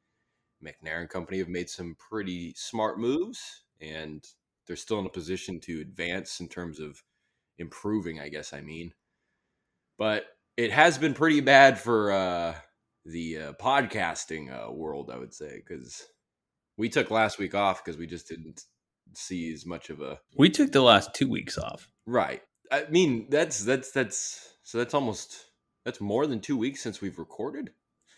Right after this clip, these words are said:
Speaker 2: Yes. Yeah, it was.
Speaker 1: Well, thanks for joining us, folks. We're really <laughs> glad you're here. <laughs> And
Speaker 2: We're ha-, we're happy that you're here, and we're hope, we hope you're happy that we're back.
Speaker 1: Yeah, they're, they're
Speaker 2: They're ecstatic.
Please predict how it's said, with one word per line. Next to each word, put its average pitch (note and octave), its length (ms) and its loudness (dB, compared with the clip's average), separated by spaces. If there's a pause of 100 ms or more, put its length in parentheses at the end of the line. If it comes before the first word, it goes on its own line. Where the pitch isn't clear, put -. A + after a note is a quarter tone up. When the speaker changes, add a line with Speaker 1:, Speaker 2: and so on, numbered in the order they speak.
(160)
Speaker 2:
Yes. G2 760 2 (260)
Yeah, F2+ 460 2 (120)
it F#2 200 2
was. F#2 500 -4 (400)
Speaker 1:
Well, D3+ 140 6
thanks E4+ 260 6
for C#3+ 160 2
joining A2+ 440 4
us, D2 140 -10
folks. F2 440 -4
We're B2 100 -2
really D3+ 180 2
<laughs> - 0 -
glad - 440 -2
you're F2 80 -4
here. F#2+ 520 0
<laughs> - 120 -20
And A#2+ 420 -6 (220)
Speaker 2:
We're A2 200 2
ha-, - 60 0
we're D3 180 8
happy E3+ 260 6
that D3+ 220 10
you're C3+ 160 10
here, C3+ 540 6
and G#2+ 140 2
we're A2 160 6
hope, B2 180 2 (240)
we C3 160 8
hope E3 220 6
you're C#3 220 4
happy C3+ 340 8
that A#2+ 200 6
we're B2+ 220 8
back. B2 420 4 (340)
Speaker 1:
Yeah, E2+ 140 -2
they're, F#2+ 520 -2
they're E2+ 340 -4 (680)
Speaker 2:
They're G#2+ 180 6
ecstatic. F#2+ 680 4